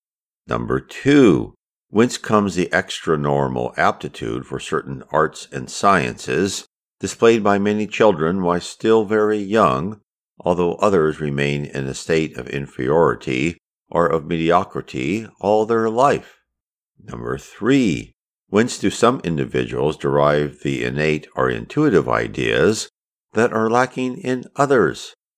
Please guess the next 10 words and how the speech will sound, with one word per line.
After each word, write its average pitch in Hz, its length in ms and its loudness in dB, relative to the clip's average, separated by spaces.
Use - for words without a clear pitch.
Number 62 320 -6
four, 82 760 2
whence 107 320 0
do 87 140 0
some 127 300 0
children 69 420 0
derive 67 420 0
the 62 100 -8
precocious 76 760 -2
instincts 71 760 -8